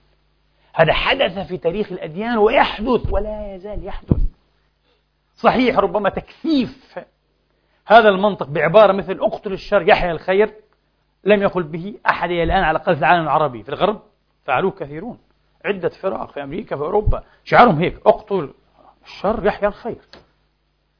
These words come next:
لذلك لا قانون، لا محاكم، لا قضاء، لا بينات، لا أدلة. "أنا أقوم بهذا بنفسي، وأنا مرسل من عند الله.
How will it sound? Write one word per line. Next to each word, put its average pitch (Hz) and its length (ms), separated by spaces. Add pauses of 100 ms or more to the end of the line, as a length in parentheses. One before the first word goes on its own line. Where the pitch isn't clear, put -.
لذلك 190 300
لا 175 120
قانون، 214 640
لا 160 140
محاكم، 220 680
لا 170 120
قضاء، 202 580
لا 196 140
بينات، 180 520
لا 262 120
أدلة. 254 460 (380)
"أنا 220 320
أقوم 202 260
بهذا 185 260
بنفسي، 170 480 (120)
وأنا 202 220
مرسل 196 280
من 175 100
عند 170 200
الله. 170 440